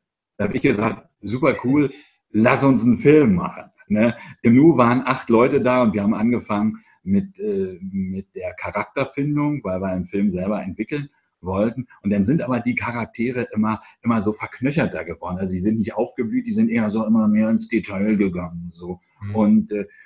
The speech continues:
Speaker 1: da hab ich gesagt, „Leute, vergesst das mit dem Film, wir machen Impro-Theater.“ Und so hat das angefangen. Und jetzt arbeite ich, wie gesagt, neun Jahre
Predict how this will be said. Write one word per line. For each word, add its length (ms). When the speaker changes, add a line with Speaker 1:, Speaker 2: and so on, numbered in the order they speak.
Speaker 1:
da 160
hab 80
ich 80
gesagt, 320
„Leute, 260
vergesst 420
das 160
mit 160
dem 140
Film, 340
wir 100
machen 260
Impro-Theater.“ 720
Und 100
so 120
hat 120
das 160
angefangen. 640
Und 100
jetzt 160
arbeite 240
ich, 80
wie 80
gesagt, 300
neun 140
Jahre 340